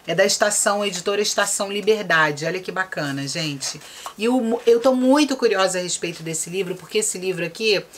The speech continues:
é, ele é um livro que o André tá debatendo com suas personagens e falando sobre o seu processo de criação. Então é um livro mais direcionado pra escritores.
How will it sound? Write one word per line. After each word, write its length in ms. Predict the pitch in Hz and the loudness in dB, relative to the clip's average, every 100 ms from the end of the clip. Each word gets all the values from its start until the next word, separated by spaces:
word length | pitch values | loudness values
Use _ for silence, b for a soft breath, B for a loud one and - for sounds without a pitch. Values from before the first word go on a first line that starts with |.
| B B | B B
é, 280 | 180 202 - | 2 2 6
ele 260 | 220 226 233 | 6 8 6
é 40 | |
um 100 | 240 | 2
livro 520 | 214 208 214 214 220 214 | -2 0 0 4 2 2
que 300 | - 208 208 | -6 0 0
o 260 | 208 220 | 4 4
André 460 | 226 240 185 170 170 B B - | 4 4 2 2 0 B B 0
tá 200 | 214 - | 0 0
debatendo 960 | 190 165 226 254 262 254 247 214 214 208 | -6 4 4 6 2 2 -2 0 0 0
com 180 | 220 | -2
suas 440 | 208 - 208 202 - | 0 0 2 -2 0
personagens 960 | 202 196 226 214 190 180 170 180 - B B | -2 -2 0 2 2 2 0 -4 -8 B B
e 80 | 214 | -8
falando 460 | - 254 240 240 226 | 0 2 4 2 0
sobre 220 | 240 214 | 0 -2
o 40 | |
seu 180 | 220 220 | 0 0
processo 480 | 220 214 - 196 - | 2 0 2 0 0
de 100 | 196 | -4
criação. 580 | 202 202 208 170 135 143 | -2 -2 0 -2 -2 -4
Então 220 | 151 202 | -2 -2
é 20 | |
um 120 | 214 | 0
livro 360 | 214 214 214 214 - | -2 -2 -2 -4 -6
mais 520 | 202 202 208 226 226 | -8 -2 2 2 0
direcionado 640 | 190 196 196 - 180 175 170 | 0 0 0 0 0 0 -2
pra 100 | 175 | -4
escritores. 800 | - 190 190 175 165 175 185 | -4 -4 -4 -4 -4 -2 -6